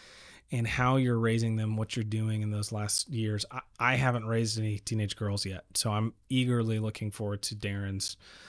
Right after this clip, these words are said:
lesson on raising girls. Um, I'm, uh, I've got three teenage boys,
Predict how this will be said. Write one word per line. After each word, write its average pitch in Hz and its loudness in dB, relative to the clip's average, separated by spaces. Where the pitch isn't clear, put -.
lesson 98 0
on 98 -4
raising 98 -2
girls. 101 -4
Um, 107 -2
I'm, 113 2
uh, 110 0
I've 113 4
got 120 0
three 123 0
teenage 117 0
boys, 95 -4